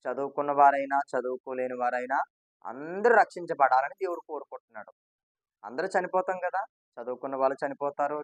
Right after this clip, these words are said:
చదువుకోలేని వాళ్ళు చనిపోతారు, నల్లగా ఉన్నోళ్ళు చనిపోతారు, తెల్లగా ఉన్నోళ్ళు చనిపోతారు. కాబట్టి చనిపోయిన తర్వాత మనము ఒక మంచి, ఒక ఏ బాధ, కష్టం, కన్నీళ్ళు, శ్రమలు, బాధలు లేని లోకానికి మనం వెళ్ళాలి.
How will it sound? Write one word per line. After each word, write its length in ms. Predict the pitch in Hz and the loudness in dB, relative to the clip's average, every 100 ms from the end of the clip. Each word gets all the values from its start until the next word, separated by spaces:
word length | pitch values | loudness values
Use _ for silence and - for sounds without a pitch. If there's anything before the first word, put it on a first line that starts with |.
| - | -6
చదువుకోలేని 640 | 127 131 - 131 127 135 | -6 -6 -10 -10 -8 0
వాళ్ళు 240 | 139 160 170 | 0 2 -2
చనిపోతారు, 480 | 143 - 120 117 110 _ _ _ _ 110 | -6 -10 -10 -8 -10 _ _ _ _ -2
నల్లగా 340 | 123 131 147 | 2 6 6
ఉన్నోళ్ళు 420 | 151 151 156 165 | 4 -4 -6 -4
చనిపోతారు, 480 | 160 - 165 170 180 | -6 -4 -2 2 2
తెల్లగా 420 | - 185 165 160 | 2 4 6 6
ఉన్నోళ్ళు 340 | 156 156 147 139 | 6 2 -4 -6
చనిపోతారు. 460 | 120 113 - 101 _ _ _ _ - | -8 -18 -18 -20 _ _ _ _ -2
కాబట్టి 540 | 160 180 175 160 156 - _ _ 139 | 0 0 -4 -6 -6 -12 _ _ -12
చనిపోయిన 320 | 156 196 202 | -4 -4 2
తర్వాత 380 | 185 170 165 160 | 4 6 2 2
మనము 400 | 151 147 139 131 _ _ _ _ | -2 -4 -8 -14 _ _ _ _
ఒక 160 | 120 127 | -16 -10
మంచి, 720 | 127 139 175 185 - 160 - _ _ _ | -6 -6 -6 -12 -10 -10 -10 _ _ _
ఒక 400 | _ - 120 110 120 | _ -6 -2 -2 -4
ఏ 220 | 135 160 | -4 -4
బాధ, 580 | 135 131 139 147 151 135 - | 4 6 8 8 6 6 2
కష్టం, 460 | 127 - _ 156 147 | -4 -4 _ -10 -10
కన్నీళ్ళు, 640 | - 135 143 160 151 143 | -6 -6 -6 -6 -4 -6
శ్రమలు, 520 | - 131 131 156 156 127 | -6 -4 -2 -4 -8 6
బాధలు 360 | 131 139 156 151 | 8 8 4 -4
లేని 320 | 147 147 151 | -4 -4 -4
లోకానికి 420 | 127 139 - 185 202 | 4 6 6 2 0
మనం 120 | 175 | 0
వెళ్ళాలి. 320 | 139 127 117 | 0 4 4